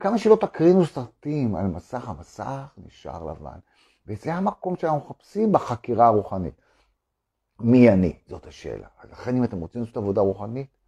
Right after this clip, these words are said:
כל הזמן אני שואל, מי אני מאחורי כל הסיפורים שלי? מי אני? וזה מאוד מפחיד, כמו שאמרנו, אלה שיוצאים לפנסיה, פתאום מרגישים שאין כלום מאחורה. אבל יש. את מי שצופה, את מי שאתה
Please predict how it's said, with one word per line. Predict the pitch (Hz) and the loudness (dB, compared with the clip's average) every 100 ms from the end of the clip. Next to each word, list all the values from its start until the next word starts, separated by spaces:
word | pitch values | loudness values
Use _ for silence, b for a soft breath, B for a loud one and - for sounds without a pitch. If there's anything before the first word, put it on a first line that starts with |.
| _ _ _ _ _ _ _ _ | _ _ _ _ _ _ _ _
כל | 165 | -20
הזמן | 170 220 | -20 -14
אני | 196 | -12
שואל, | 165 135 107 | -10 -10 -8
מי | 95 135 160 175 160 | -6 -2 2 4 2
אני | 110 104 110 95 - _ _ | 0 -2 -4 -6 -12 _ _
מאחורי | 82 - - 92 92 | -16 -16 -18 -20 -20
כל | _ - | _ -20
הסיפורים | _ _ _ _ _ | _ _ _ _ _
שלי? | _ _ _ _ _ _ _ 80 | _ _ _ _ _ _ _ -8
מי | 123 160 110 | -2 0 0
אני? | 80 71 - _ _ 120 | -4 -14 -20 _ _ -2
וזה | 131 | 2
מאוד | 110 110 | 4 4
מפחיד, | 143 151 - 233 | 4 -2 -4 -6
כמו | - 117 | -6 -6
שאמרנו, | 120 135 170 107 | -2 0 4 4
אלה | 113 | 4
שיוצאים | - - 127 | -2 -10 -8
לפנסיה, | 117 - 85 82 76 80 - B B B B B B B B B | -8 -8 -12 -12 -14 -14 -16 B B B B B B B B B
פתאום | _ 139 | _ -6
מרגישים | 147 147 151 180 180 | -2 -2 -2 -4 -4
שאין | 170 170 175 | -2 -2 -4
כלום | - 185 185 | -4 -2 0
מאחורה. | 180 - 208 202 165 127 117 110 _ _ _ _ | -2 -2 -4 -4 -4 -8 -12 -20 _ _ _ _
אבל | - | -14
יש. | 123 175 151 - _ _ _ _ _ _ _ _ _ _ _ | -6 -6 -8 -18 _ _ _ _ _ _ _ _ _ _ _
את | _ | _
מי | 80 110 127 | -14 -12 -12
שצופה, | _ 101 - 98 - - | _ -18 -16 -20 -20 -18
את | 113 - | -18 -14
מי | 98 | -12
שאתה | 120 117 - | -12 -16 -18